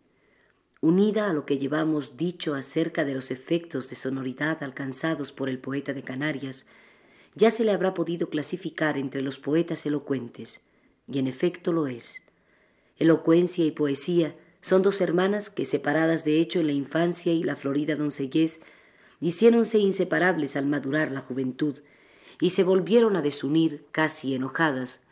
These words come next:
cuando llegaron a la edad reflexiva.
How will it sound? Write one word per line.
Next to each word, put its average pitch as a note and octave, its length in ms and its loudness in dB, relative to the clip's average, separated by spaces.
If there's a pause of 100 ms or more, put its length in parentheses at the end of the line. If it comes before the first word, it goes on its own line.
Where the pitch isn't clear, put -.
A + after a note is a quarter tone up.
(240)
cuando F3 220 4
llegaron G3 460 4
a F#3 60 0
la E3 100 -2
edad D#3 340 -4
reflexiva. C3+ 840 -10